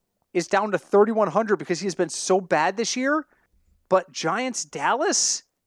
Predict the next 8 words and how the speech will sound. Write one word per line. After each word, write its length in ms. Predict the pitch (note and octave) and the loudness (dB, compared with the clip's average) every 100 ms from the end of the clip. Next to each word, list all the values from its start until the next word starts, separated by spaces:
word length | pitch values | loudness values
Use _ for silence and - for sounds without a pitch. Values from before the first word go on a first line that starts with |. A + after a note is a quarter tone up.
| _ _ - | _ _ -4
Engram 360 | B3+ G4 G4 | 0 0 -2
could 140 | - G#3+ | -2 -4
see 200 | - A3+ | 0 2
a 60 | |
significant 1080 | F3 F#3 C#3 C3+ C3 F3 A#3+ - B3 A#3+ - | 2 -2 -4 -14 -10 -4 -4 -4 -6 -6 -4
share 380 | - - G#3 G#3 | -4 2 2 2
of 200 | F3 - | -2 -6
targets, 500 | - A3 A3 E3+ | -2 0 0 -4